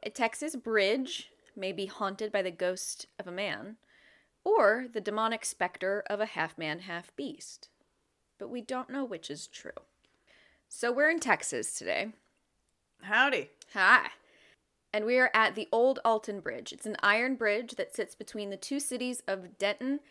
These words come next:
Speaker 1: and Copper Canyon in North Texas. It was built in eighteen eighty-four, mostly for horse traffic and then eventually automobile traffic. The bridge originally connected the two communities of Alton and Denton until Alton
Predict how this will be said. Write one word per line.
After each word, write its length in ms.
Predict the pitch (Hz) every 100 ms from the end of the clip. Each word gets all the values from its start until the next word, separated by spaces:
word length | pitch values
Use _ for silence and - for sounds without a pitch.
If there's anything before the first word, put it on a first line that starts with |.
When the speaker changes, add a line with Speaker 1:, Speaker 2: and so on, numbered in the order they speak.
| - -
Speaker 1:
and 180 | 202 -
Copper 340 | 202 214 254
Canyon 500 | 254 214 185 185 214
in 160 | 196 185
North 240 | 165 196
Texas. 580 | - - - - 262 - _ _ _ _ _ _ -
It 80 | 262
was 200 | 262 -
built 460 | - 254 320 - -
in 200 | 233 226 -
eighteen 320 | 233 - 262
eighty-four, 600 | 262 277 - 185 160 180
mostly 360 | 202 208 - 294
for 140 | 277
horse 400 | 254 - 269 -
traffic 500 | - 180 147 185 226 -
and 100 | 214
then 80 | 208
eventually 680 | 180 185 202 226 226 240 -
automobile 520 | 185 185 170 143 143
traffic. 540 | - - - 170 - _ - - _ _ -
The 80 | 214
bridge 280 | 247 240 -
originally 560 | 214 247 285 285 247
connected 420 | 233 220 196 208 190
the 80 |
two 180 | 190 196
communities 560 | - 202 185 175 180 175
of 120 | 175 -
Alton 260 | 175 175
and 160 | 170 165
Denton 460 | 196 208 143 143 190 - -
until 320 | 185 - -
Alton 480 | 220 277 - 175 185